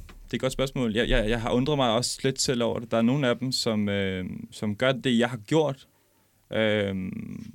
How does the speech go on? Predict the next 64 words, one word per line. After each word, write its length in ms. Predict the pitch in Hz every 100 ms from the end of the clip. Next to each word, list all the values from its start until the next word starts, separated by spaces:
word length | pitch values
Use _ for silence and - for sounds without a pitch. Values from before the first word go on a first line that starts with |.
| -
og 120 | 107
ligesom, 440 | 107 - 110 104
øh, 200 | 101 98
bliver 200 | 95 107
ved 80 | 104
med 120 | 123
det. 180 | 113 123
Så 80 | 147
er 20 |
der 60 | 135
nogle 280 | 123 127 127
af, 80 |
nogle 160 | 117 123
af 40 |
de 100 | 120
helt 240 | 113 156 -
store, 360 | - 107 101 104 - - -
en 100 | 104
type, 220 | - 117
som, 340 | 110 104 95 -
en 140 | 98
type, 140 | 92 101
der 60 |
hedder 140 | 98 92
Sean 220 | 98 92
C, 320 | - 110 104 104
som 280 | - 98 - - -
jeg 60 | -
ikke 140 | 98 -
ved, 120 | 98
ikke 100 | 95
nogen 120 | 98
af 40 | 92
jer 60 |
kender, 260 | 90 98 95
men 160 | 92
som 160 | 95 98
er 40 |
sådan 160 | 98 117
en, 80 | 107
som 120 | 107
gør 100 | 117
lidt 180 | 127 123
som, 140 | 123
som 120 | 117 107
mig. 180 | 98 101 - - _ -
Øh, 140 | 104
bare 180 | 95 104
i 20 |
U 100 | 101
S 100 | 98
A 20 | 113
har 60 |
gjort 180 | 98 104
det 100 | 101
noget 160 | 92 92
tid, 160 | -
så 100 | 98
hans 220 | 104 101 -
kanal 300 | - 101 95
er 40 |
rimelig 220 | 98 104
stor. 280 | 101 95 - - - - - - -
Øhm, 560 | 104 98 95 92 -